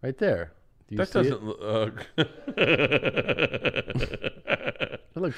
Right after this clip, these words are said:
Speaker 1: cool.
Speaker 2: By the way, I feel so bad that I shit on these guys. I've only shit on the ninety Day Fiance guys.
Speaker 1: Well, yeah, you should.
Speaker 2: I feel horrible.
Speaker 1: Why?
Speaker 2: Well, the guy with the ne-, the guy, that guy, that guy
Speaker 1: The guy
Speaker 2: with
Speaker 1: with
Speaker 2: the
Speaker 1: the
Speaker 2: neck. He used to be a really good looking dude.
Speaker 1: What are you saying? He's not
Speaker 2: He's
Speaker 1: anymore?
Speaker 2: a, still,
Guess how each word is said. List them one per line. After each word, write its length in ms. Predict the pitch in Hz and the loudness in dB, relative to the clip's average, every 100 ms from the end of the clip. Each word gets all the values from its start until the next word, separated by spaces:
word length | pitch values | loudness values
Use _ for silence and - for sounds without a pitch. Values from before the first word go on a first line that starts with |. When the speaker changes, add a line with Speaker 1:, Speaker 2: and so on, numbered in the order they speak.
| - | -4
Speaker 1:
cool. 200 | 104 117 | 0 4
Speaker 2:
By 100 | 170 | 6
the 60 | 165 | 8
way, 140 | 151 | 6
I 60 | 151 | 4
feel 240 | 165 147 | 2 2
so 200 | 127 139 | 6 6
bad 320 | 131 123 123 | 8 6 6
that 100 | 117 | 4
I 120 | 107 104 | 2 0
shit 380 | - - 123 | -4 0 4
on 140 | 120 117 | 4 2
these 200 | 110 104 | 0 -2
guys. 120 | - | 2
I've 180 | 135 139 151 | 4 4 2
only 260 | 143 156 147 | 4 4 2
shit 180 | 131 | 2
on 140 | 127 117 | 2 2
the 80 | 107 | 2
ninety 340 | 107 107 104 | 2 2 2
Day 140 | 101 98 | 2 0
Fiance 500 | 110 101 95 98 92 | 0 -2 -2 -4 -2
guys. 440 | 82 80 - _ _ _ | -4 -6 -10 _ _ _
Speaker 1:
Well, 140 | 117 120 | 0 4
yeah, 300 | 139 131 87 - - | 6 6 4 -4 -4
you 100 | 110 | -2
should. 340 | 117 139 98 - - - - - | 6 8 6 2 -18 -20 -20 -2
Speaker 2:
I 80 | 123 | 2
feel 180 | 139 123 | 4 4
horrible. 580 | 101 117 110 85 92 - | 6 6 6 2 -6 0
Speaker 1:
Why? 400 | 127 185 143 104 - | 6 8 8 4 4
Speaker 2:
Well, 120 | 135 | 4
the 80 | 131 | 6
guy 160 | 135 | 6
with 140 | 135 131 | 6 4
the 80 | 117 | 2
ne-, 240 | 117 127 | 2 4
the 100 | 127 | 4
guy, 240 | 120 120 | 6 6
that 180 | 120 120 | 6 6
guy, 200 | 135 135 | 6 6
that 280 | 139 120 113 | 4 2 4
guy 260 | 127 127 127 | 4 2 0
Speaker 1:
The 180 | 117 | 0
guy 160 | 120 117 | 4 6
Speaker 2:
with 100 | 110 | 6
Speaker 1:
with 80 | 110 | 6
Speaker 2:
the 60 | 107 | 6
Speaker 1:
the 60 | |
Speaker 2:
neck. 240 | 120 - - | 6 2 -4
He 140 | 120 | 0
used 140 | 214 - | 0 0
to 40 | |
be 80 | 110 | -2
a 60 | 82 | -2
really 300 | 95 117 113 | -2 -6 -4
good 180 | 131 | -2
looking 240 | 123 147 151 | -2 -4 -4
dude. 320 | 208 160 - - - - - | -4 -4 -6 -18 -20 -20 4
Speaker 1:
What 80 | 131 | 6
are 40 | |
you 40 | 131 | 8
saying? 460 | 151 123 101 95 - _ _ - - - - - | 8 8 4 0 -10 _ _ -20 -20 -20 -14 -2
He's 120 | 110 | 4
not 220 | 113 113 | 4 8
Speaker 2:
He's 100 | 113 | 8
Speaker 1:
anymore? 300 | 120 160 151 | 10 8 4
Speaker 2:
a, 40 | 110 | -2
still, 600 | - 143 135 131 127 | 2 6 8 8 6